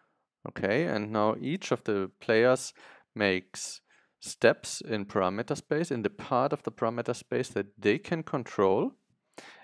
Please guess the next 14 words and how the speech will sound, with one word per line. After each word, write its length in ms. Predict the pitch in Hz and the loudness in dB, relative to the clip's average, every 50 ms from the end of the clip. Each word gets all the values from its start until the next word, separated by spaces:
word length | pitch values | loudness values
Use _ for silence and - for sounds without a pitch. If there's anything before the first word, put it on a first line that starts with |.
| - _ _ _ - - | -20 _ _ _ 0 4
um, 800 | 110 110 110 107 107 107 107 104 104 101 101 101 98 101 - - - _ _ _ _ _ - - | 6 6 6 6 4 2 0 -2 -2 -2 -2 -2 -4 -6 -8 -16 -20 _ _ _ _ _ -12 -6
maximizing 600 | 107 110 127 143 - - - 151 143 147 156 151 | 0 0 0 0 0 -6 -4 -2 -2 0 0 2
their 120 | 143 127 | 4 4
own 160 | 113 113 120 131 | 4 2 0 0
reward 560 | 139 139 139 135 135 139 143 165 - - - - _ _ _ _ _ - | 0 -2 0 0 2 2 2 2 0 -4 -18 -20 _ _ _ _ _ -6
and 140 | - 113 104 | -6 -2 2
therefore 440 | 104 104 104 101 104 - 117 110 107 | 6 6 6 6 4 2 4 4 4
maximizing 640 | 107 107 120 - - - - 113 110 107 107 107 | 4 0 -2 -2 -4 -10 -6 -4 -2 -2 -2 -4
the 80 | 98 95 | -6 -8
penalty 600 | _ - - - - 127 123 127 123 - - 117 | _ -8 -8 -4 -4 -4 -4 -4 -8 -8 -10 -8
of 140 | 110 - - | -8 -10 -10
the 120 | - 104 - | -8 -6 -4
other 220 | - 92 95 92 | -4 -2 -4 -4
player. 360 | - _ - - - - - | -6 _ -6 -6 -6 -6 -12